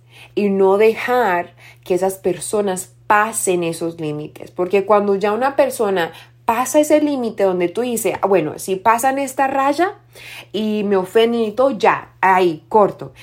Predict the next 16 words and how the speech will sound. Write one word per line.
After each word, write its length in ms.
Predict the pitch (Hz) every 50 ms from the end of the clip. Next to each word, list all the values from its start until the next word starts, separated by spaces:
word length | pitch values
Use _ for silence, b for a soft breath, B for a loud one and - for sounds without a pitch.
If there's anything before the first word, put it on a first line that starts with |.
| B B B B B
Y 220 | 196 226 233 226
esa 240 | 220 220 269 247 247
persona 400 | 254 240 233 - 214 208 190 190
se 160 | - 202 175
pasa 400 | 175 - - 220 220 220 - 269
de 160 | 269 262 262
la 160 | 262 262 262
raya 420 | 262 302 320 240 226 233 - - - -
y 140 | 208 196
tú 180 | - - 208 202
dis-, 260 | 202 202 202 190 - -
y 120 | 190 196
tú 180 | 185 196 196 196
no 220 | 202 196 196 -
cortas, 500 | - 247 233 196 180 - 170 170 170 165
¿verdad? 360 | 170 165 165 196 202 - -